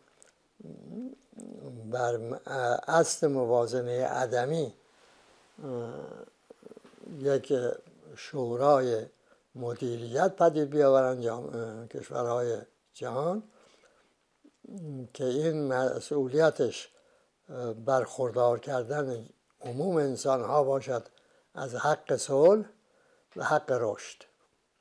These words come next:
به ترتیبی که نیروهای محرکه در سراسر جهان به خ-، در خدم-، خدمت انسان و امران طبیعت قرار بگیرن. از لحاظ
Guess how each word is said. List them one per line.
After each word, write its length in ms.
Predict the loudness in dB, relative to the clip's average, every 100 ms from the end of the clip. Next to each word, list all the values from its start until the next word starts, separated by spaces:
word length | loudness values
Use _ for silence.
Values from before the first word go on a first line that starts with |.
| _ _ _ _ _ _ _ -20 _ _ _ _ _
به 80 | -6
ترتیبی 540 | 0 2 2 4 2
که 180 | 0 -4
نیروهای 760 | -4 -4 -2 0 4 6 6 6
محرکه 920 | 4 4 6 4 4 0 0 0 -2 _ _ _ _ _ _ _ -18 -14 -14 -14 -6
در 440 | 0 4 4 4 0 -6
سراسر 800 | -2 4 6 6 4 4 4 6
جهان 540 | 6 6 4 2 0 -10 _ _ _ _ _ -14
به 120 | -8
خ-، 100 | -4
در 260 | -2 -2 -2
خدم-، 1000 | -4 -6 -4 -2 -2 -2 -4 -8 -14 -12
خدمت 380 | -10 -6 -4 0
انسان 640 | 0 0 -4 -2 0 2
و 60 | 4
امران 500 | 4 4 0 0 0
طبیعت 480 | 0 0 0 -2 -4
قرار 300 | -10 -12 -12
بگیرن. 300 | -16 _ -20 _ _ _ _ _ _ _ _ _ _ _ _ _ _ _ _ _ _ _ _ _ -18 -18 -20 -6
از 280 | 0 2 10
لحاظ 460 | 12 12 12 12